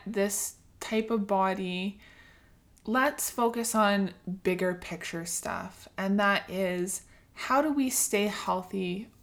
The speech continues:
over our whole lifetime? How do we stay active over our whole lifetime? What exercises are really gonna benefit us now in this season that we're in,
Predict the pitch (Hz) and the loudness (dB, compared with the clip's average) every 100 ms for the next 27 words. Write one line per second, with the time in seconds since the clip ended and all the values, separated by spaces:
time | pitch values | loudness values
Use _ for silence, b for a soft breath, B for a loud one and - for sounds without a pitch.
0 | - 190 185 196 185 185 - - 196 190 | -2 0 2 2 2 0 -4 -4 -2 0
1 | 180 175 175 - 185 - 185 196 B B | -4 -6 -10 -12 -8 -6 -6 -8 B B
2 | - 247 262 254 247 - 226 202 - - | -4 0 0 0 0 -2 0 -2 -2 0
3 | 196 196 - 180 175 180 - 196 196 185 | 0 -2 -4 -2 -2 -4 -2 -2 -2 -2
4 | 185 - - 208 196 180 190 - - 160 | -4 -4 -2 0 0 -2 -4 -8 -10 -8
5 | 185 208 B B B - 262 262 208 226 | -6 -8 B B B -2 -2 2 0 0
6 | - 247 240 226 226 254 247 - 214 214 | -2 -4 2 2 2 -2 -4 -4 -4 0
7 | 226 247 247 233 226 202 202 196 208 - | 0 2 0 2 4 4 2 2 -2 -2
8 | 202 196 - 202 196 185 196 240 - 202 | 0 0 0 0 2 2 2 2 2 2
9 | 214 208 - 208 214 233 226 220 220 233 | 2 0 0 0 0 2 2 2 0 0
10 | 220 247 | 2 0